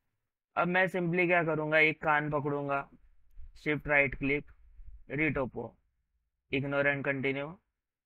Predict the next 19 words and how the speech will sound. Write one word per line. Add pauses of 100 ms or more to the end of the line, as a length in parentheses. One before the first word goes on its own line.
(160)
थोड़ा
सा
wait
करेंगे। (240)
हो
गया, (180)
save
करता
हूँ
पहले
file
को, (640)
इसको
select
करूँगा,
shift
right
click, (100)
रीटोपो,